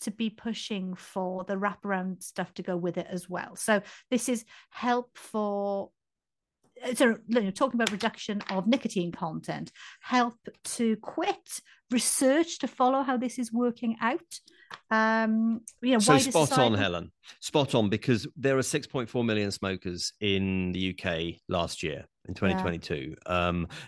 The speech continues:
Speaker 2: nothing about this measure will, of course,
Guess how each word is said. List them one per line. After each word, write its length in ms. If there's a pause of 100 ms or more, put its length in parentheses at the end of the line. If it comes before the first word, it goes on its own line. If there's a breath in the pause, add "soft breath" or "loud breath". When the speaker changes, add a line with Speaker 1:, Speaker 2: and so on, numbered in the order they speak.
Speaker 2:
nothing 600
about 360
this 200
measure 500 (120)
will, 220
of 160
course, 640